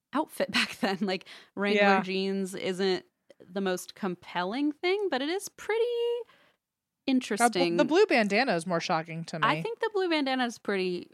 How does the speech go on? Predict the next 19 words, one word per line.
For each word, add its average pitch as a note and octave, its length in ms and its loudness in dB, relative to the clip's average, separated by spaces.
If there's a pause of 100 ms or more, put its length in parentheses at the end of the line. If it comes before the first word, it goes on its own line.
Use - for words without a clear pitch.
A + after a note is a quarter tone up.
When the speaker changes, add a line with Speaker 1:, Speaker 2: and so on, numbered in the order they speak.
Speaker 1:
pretty E3+ 580 -4 (540)
stunning D#3+ 480 -6
of D#3 140 -12
a D3+ 200 -8 (400)
connection. - 500 -10 (120)
I G3 120 -2
don't F#3 140 -4
know. D#3+ 160 -8
But F#3 240 -2 (560)
either A#3+ 280 0
way, F3+ 360 0
I F3+ 140 -2
guess, F3+ 440 -4
uh, D#3 380 -2 (560)
Stephen F3 400 -6
King's E3 320 -4
son D3 440 -8
was E3+ 200 -8
like, - 480 -12